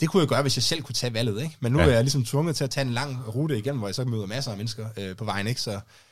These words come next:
Speaker 1: så det er jo sådan et, et mikroeksempel på, at regler godt kan være, altså, have utilsigtede, øh, konsekvenser, ikke? Altså, de kan, de kan gøre, at smitten faktisk bliver værre, øh, fordi at jeg ikke kan tage det, som de fleste mennesker nok vil mene var fornuftigt i, øh, i situationen, ikke? Og der
Speaker 2: Ja.
Speaker 1: tror jeg, der er mange af de her, øh,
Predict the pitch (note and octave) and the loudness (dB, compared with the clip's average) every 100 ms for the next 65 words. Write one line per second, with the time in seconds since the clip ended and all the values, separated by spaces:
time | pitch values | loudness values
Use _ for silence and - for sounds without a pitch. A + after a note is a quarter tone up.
0 | _ _ - C3 C#3+ D#3 - - - _ | _ _ -4 0 2 2 0 -2 -4 _
1 | - A#2 C3+ D#3 C#3 G#2 C#3+ C3 G#2 B2+ | 2 4 6 4 0 2 0 0 0 2
2 | A2+ A2 C3 A#2 G#2+ - C3+ - A2+ F#2+ | 2 -2 -2 -2 -4 -2 -2 2 2 2
3 | F2+ F#2 - _ - G2 A#2 A2+ D#3+ B2 | -2 -6 -12 _ 0 2 2 2 -2 -2
4 | - A2 G2 F#2+ F2 G2+ - A2 - C#3+ | -2 -2 -2 -2 -4 -6 -2 -4 -2 -4
5 | C3+ B2+ C#3+ - A2 A2+ A2 A2 - A#2 | -2 -2 -4 -2 0 0 -2 -8 -6 -4
6 | A2 B2 D3+ D#3 A#2 - B2 C#3+ G#2+ - | 0 2 2 0 -2 0 2 0 -2 -2
7 | A2 - G2+ G2+ A#2 E3 B2+ A2 - _ | -2 -2 -4 -2 -2 0 -2 -4 -14 _
8 | _ _ _ _ A2+ F#2+ G2 - A#2 E3 | _ _ _ _ -2 -2 -2 0 2 2
9 | A2+ C3 C#3 A#2 C3 C3 A#2+ G#2 F#2+ G#2 | 2 0 0 -2 0 0 0 -2 -4 -8
10 | - _ - G#2+ C#3 G#2+ A2+ - G#2 A2 | -14 _ -6 -4 -4 -2 -4 -4 -4 -4
11 | G#2 G#2+ B2 F2+ G#2 A2 A2 G2 G2 F#2 | -2 -2 -2 -2 -2 -2 -2 -4 0 0
12 | F#2 F#2+ F#2+ - F2+ A#2 F#2+ C#3+ C#3 F3 | 0 -4 -2 0 2 2 2 0 2 4
13 | - B2 D3 G#2+ F#2+ A2+ G#2+ G#2+ G#2+ F#2+ | 4 6 4 4 0 -2 0 0 0 0
14 | F#2 G2 | -4 -8